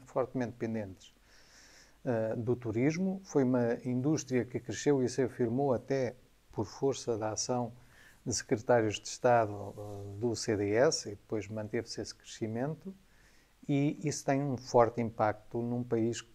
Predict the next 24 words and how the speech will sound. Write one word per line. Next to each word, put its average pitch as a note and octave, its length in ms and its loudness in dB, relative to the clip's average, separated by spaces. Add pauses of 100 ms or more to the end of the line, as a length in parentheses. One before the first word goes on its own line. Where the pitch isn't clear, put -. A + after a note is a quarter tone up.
tem A#2+ 220 0
as G#2 100 -4
contas A#2 380 -2
públicas A2+ 580 -4
ainda A#2 260 -2
profundamente A2+ 840 -2
debilitadas. B2 840 0 (420)
É B2 60 -6
preciso A#2+ 420 -2
lembrar A#2 500 4
que - 160 -4
aquilo B2 220 0
foi - 180 0
conquistado A#2+ 640 0
em A2 80 -6
termos G#2+ 400 -6
de, G2+ 300 -6
de G#2 100 -8
contas - 320 -4
públicas A2+ 500 -2
e A2+ 60 -8
que D3 160 0
é - 20 4
positivo, A2+ 640 -6